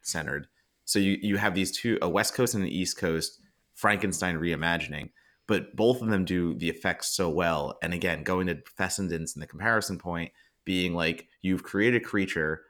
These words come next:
and you go all into it. The creature wakes up and there's stitching everywhere and it looks like someone that's been pieced back together. So I wasn't expecting that kind of level of detail in Patchwork, to be honest with you,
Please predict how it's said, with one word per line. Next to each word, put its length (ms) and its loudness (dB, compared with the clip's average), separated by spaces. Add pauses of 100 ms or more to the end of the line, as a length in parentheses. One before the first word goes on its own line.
(280)
and 480 0 (720)
you 120 0
go 220 8
all 200 6
into 300 0
it. 160 -8 (200)
The 120 0
creature 320 0
wakes 300 2
up 260 0
and 200 0
there's 200 -2
stitching 500 0
everywhere 460 2
and 80 -2
it 160 -6
looks 260 0
like 240 0
someone 920 -2
that's 180 -6
been 180 -8
pieced 360 -8
back 180 -6
together. 480 -4 (340)
So 440 8 (180)
I 80 6
wasn't 400 6
expecting 600 0
that 300 0
kind 340 -4
of 100 -4
level 260 -2
of 120 -6
detail 420 -2
in 80 0
Patchwork, 440 -2
to 80 -8
be 100 2
honest 260 2
with 120 -8
you, 200 0